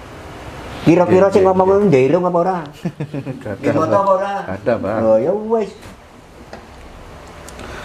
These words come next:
Speaker 2: Nah, niki pitakenan penting, Mbah. Saking Pak Pranoto Wiji.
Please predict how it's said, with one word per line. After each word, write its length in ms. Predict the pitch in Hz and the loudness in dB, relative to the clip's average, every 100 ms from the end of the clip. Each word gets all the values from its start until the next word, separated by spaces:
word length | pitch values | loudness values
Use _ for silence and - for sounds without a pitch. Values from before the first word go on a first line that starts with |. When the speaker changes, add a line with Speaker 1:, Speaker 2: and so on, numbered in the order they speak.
| - 87 | -8 -4
Speaker 2:
Nah, 80 | |
niki 560 | 87 90 113 120 120 120 - - - | -2 2 4 4 4 0 -4 -14 -6
pitakenan 580 | 110 98 92 98 95 95 | -2 -2 -2 -4 -4 -6
penting, 320 | 90 92 92 | -6 -4 -2
Mbah. 400 | 87 82 82 85 - - - - - - - - - | -2 -2 -4 -6 -10 -16 -16 -16 -16 -16 -16 -14 -14
Saking 500 | - 104 95 98 92 | -2 -2 0 0 0
Pak 220 | 92 - - | -4 -4 -6
Pranoto 480 | 98 98 92 98 92 | -4 -4 -6 -4 -2
Wiji. 640 | 92 92 - 92 90 | -4 -6 -6 -2 -2